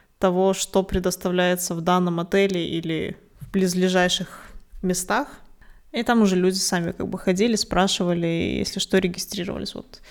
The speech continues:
единственное, что я знаю в этом способе. Мы сделали так, что мы взяли машину и просто решили поехать прямо.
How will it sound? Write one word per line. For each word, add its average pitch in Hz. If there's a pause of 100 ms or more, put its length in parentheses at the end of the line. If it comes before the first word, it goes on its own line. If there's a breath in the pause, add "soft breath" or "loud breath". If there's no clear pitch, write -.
(240 loud breath)
единственное, 196
что 180
я 170
знаю 175
в -
этом -
способе. - (1040 loud breath)
Мы 247
сделали 233
так, 220
что -
мы 185
взяли 185
машину 202
и 269
просто 262
решили 208
поехать 214
прямо. 196